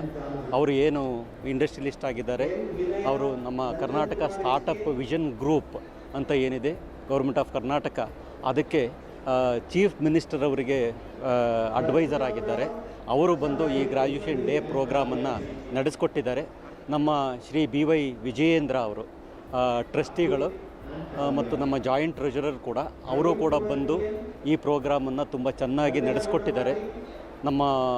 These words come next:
ಪ್ರಾಂಶುಪಾಲರಾದಂಥ ಶ್ರೀ, ಆ, ಚೈತನ್ಯ ಕುಮಾರ್ ಅವರು, ನಾನು, ಆ, ಡಾಕ್ಟರ್ ನಾಗರಾಜ್ ಅಂತ ಹೇಳಿ, ಚೀಫ್ ಕೋಆರ್ಡಿನೇಟರ್ ಅಡ್ಮಿನಿಸ್ಟ್ರೇಷನ್ ಪಿ ಎಸ್ ಟ್ರಸ್ಟ್, ನಾವೆಲ್ಲರೂ ಸೇರಿಕೊಂಡು ನಮ್ಮ ಎಚ್ ಓ ಡಿಸ್ನೆಲ್ಲ ಸೇರಿಸ್ಕೊಂಡು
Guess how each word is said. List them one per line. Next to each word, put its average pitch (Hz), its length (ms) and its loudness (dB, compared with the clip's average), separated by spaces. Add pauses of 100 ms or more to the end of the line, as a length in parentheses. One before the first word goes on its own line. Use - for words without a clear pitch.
(280)
ಪ್ರಾಂಶುಪಾಲರಾದಂಥ 143 840 -2
ಶ್ರೀ, 135 420 0 (440)
ಆ, 127 80 0 (1200)
ಚೈತನ್ಯ 160 380 4
ಕುಮಾರ್ 143 320 0
ಅವರು, 131 280 0 (560)
ನಾನು, 143 440 2 (420)
ಆ, 131 100 0
ಡಾಕ್ಟರ್ 127 280 -2
ನಾಗರಾಜ್ 135 440 2
ಅಂತ 123 160 -6
ಹೇಳಿ, 120 220 -4
ಚೀಫ್ 147 380 -4
ಕೋಆರ್ಡಿನೇಟರ್ 135 600 0
ಅಡ್ಮಿನಿಸ್ಟ್ರೇಷನ್ 127 760 0 (140)
ಪಿ 139 160 4
ಎಸ್ 143 160 2
ಟ್ರಸ್ಟ್, - 600 -10
ನಾವೆಲ್ಲರೂ 143 440 4
ಸೇರಿಕೊಂಡು 151 500 2
ನಮ್ಮ 131 220 -4
ಎಚ್ 120 160 -8
ಓ 147 80 2
ಡಿಸ್ನೆಲ್ಲ 139 420 0
ಸೇರಿಸ್ಕೊಂಡು 143 580 0